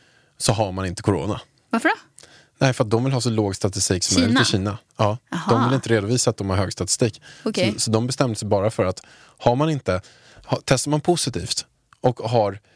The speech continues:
Speaker 1: jättehöga symptom, då
Speaker 2: Mm.
Speaker 1: räknar de in det i statistiken. Men om man går och testar sig och har, och har corona,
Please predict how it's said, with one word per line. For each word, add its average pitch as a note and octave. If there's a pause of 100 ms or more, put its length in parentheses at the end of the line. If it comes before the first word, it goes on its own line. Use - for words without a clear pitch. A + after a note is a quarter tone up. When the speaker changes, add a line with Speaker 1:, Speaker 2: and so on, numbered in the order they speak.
(120)
Speaker 1:
jättehöga G#2+
symptom, - (520)
då E3+
Speaker 2:
Mm. -
Speaker 1:
räknar A2+
de G2
in A#2+
det G2
i F#2
statistiken. - (300)
Men A#2
om A2
man A2
går E3
och B2+
testar D#3
sig -
och A2
har, A#2+
och G#2+
har A#2
corona, G2+